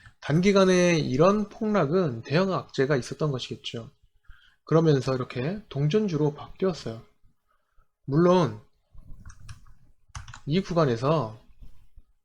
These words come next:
대응을 잘 하기만 한다면 수익을 낼 수도 있겠지만 접근하기 힘든 위험한 종목이다. 제 기준-, 제 기준에는 그렇게 보여요.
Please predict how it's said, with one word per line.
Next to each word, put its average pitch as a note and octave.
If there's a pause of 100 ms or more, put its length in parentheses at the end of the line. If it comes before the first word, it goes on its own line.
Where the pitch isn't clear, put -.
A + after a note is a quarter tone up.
(680)
대응을 F3
잘 B2+
하기만 F3
한다면 C#3+ (300)
수익을 F#3+
낼 A#2+
수도 -
있겠지만 A#2+ (840)
접근하기 C#3
힘든 E3
위험한 B2+
종목이다. B2 (580)
제 -
기준-, C3
제 C#3
기준에는 C3+
그렇게 C#3
보여요. G#2+